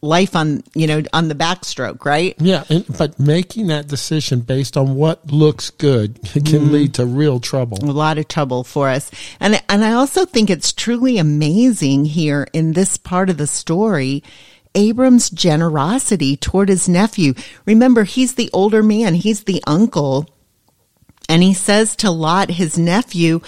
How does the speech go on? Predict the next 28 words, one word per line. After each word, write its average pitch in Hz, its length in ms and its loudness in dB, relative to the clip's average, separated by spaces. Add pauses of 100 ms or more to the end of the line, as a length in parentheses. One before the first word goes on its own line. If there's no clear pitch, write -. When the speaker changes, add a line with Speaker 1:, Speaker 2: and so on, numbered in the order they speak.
(200)
Speaker 1:
"Make 196 340 2
the 233 100 0
choice." 208 760 -4 (420)
But 190 360 -2 (100)
Abram's 254 640 0
generosity 170 1040 -2
was 151 260 -2
repaid 180 1080 -2 (360)
with 180 200 2
an 165 200 0
even 185 560 2
richer 180 460 2
statement 160 760 -2
of 147 220 -6
pro-, 151 300 -4 (160)
of 151 260 -2
promise 160 720 -2
to 220 280 2
him. 147 440 -4 (340)
God, 180 520 -2 (120)
God's 226 280 -2
gonna 247 240 2
take 226 260 -2
care 196 240 -2
of 233 140 -4
him, 135 200 0
right? 165 400 0 (560)
And 185 240 2